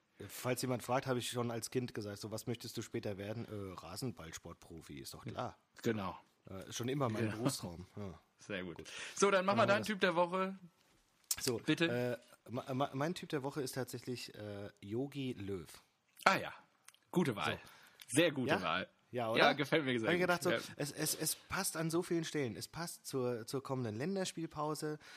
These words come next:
Speaker 1: Ähm, man muss jetzt auch noch mal sagen, und, äh, ja, klar, äh, W M furchtbar, aber davor in den, äh, letzten zwei, drei W Ms ist der Weltmeister auch immer in der Gruppenphase ausgeschieden.
Speaker 2: Mhm.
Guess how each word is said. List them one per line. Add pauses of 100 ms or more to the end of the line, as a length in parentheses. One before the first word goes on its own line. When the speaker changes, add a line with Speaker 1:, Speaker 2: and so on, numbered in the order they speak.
(220)
Speaker 1:
Ähm,
man
muss
jetzt
auch
noch
mal
sagen,
und,
äh, (100)
ja, (120)
klar,
äh, (120)
W
M
furchtbar, (220)
aber
davor
in
den,
äh,
letzten
zwei,
drei
W
Ms
ist
der
Weltmeister
auch
immer
in
der
Gruppenphase
ausgeschieden.
Speaker 2:
Mhm.